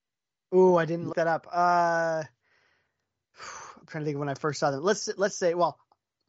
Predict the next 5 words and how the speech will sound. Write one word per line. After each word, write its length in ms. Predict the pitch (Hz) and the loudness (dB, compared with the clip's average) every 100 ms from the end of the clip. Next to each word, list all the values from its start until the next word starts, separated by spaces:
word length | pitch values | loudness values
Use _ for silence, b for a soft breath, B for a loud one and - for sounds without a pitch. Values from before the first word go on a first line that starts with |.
| _ _ _ _ _ | _ _ _ _ _
uh, 380 | 170 160 156 151 - _ _ _ _ _ _ _ _ _ _ _ - | -8 -4 -4 -6 -12 _ _ _ _ _ _ _ _ _ _ _ -2
honestly, 320 | 262 294 330 | -2 -2 -4
let's 200 | 214 269 | -2 -4
say 160 | 349 339 - | -6 -12 -10
eighty-seven. 640 | 160 185 160 156 131 101 | -8 -6 -6 -6 -8 -16